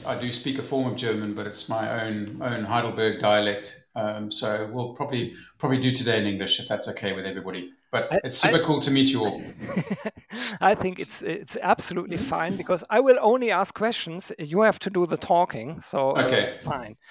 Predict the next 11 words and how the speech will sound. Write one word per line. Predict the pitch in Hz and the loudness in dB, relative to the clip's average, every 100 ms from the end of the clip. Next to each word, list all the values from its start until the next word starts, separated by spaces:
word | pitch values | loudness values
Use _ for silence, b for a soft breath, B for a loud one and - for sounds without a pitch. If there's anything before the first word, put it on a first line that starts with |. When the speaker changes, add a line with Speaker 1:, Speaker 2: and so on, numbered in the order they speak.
| B B | B B
Speaker 1:
Cool. | - 127 107 | -2 -2 4
Speaker 2:
All | |
right, | 180 233 220 - | 4 4 2 4
why | 175 214 | 6 8
don't | 226 | 6
we | 208 202 | 4 0
start | - - 180 196 196 - - - | -2 -2 0 2 0 -4 -12 -8
with | 151 165 - 160 | 2 2 2 0
your | 160 151 - _ | 4 2 0 _
personal | - 170 196 - 185 165 156 156 147 _ | 0 4 4 0 -4 0 2 0 -4 _
way | 117 131 143 156 160 170 | -8 0 2 2 2 -2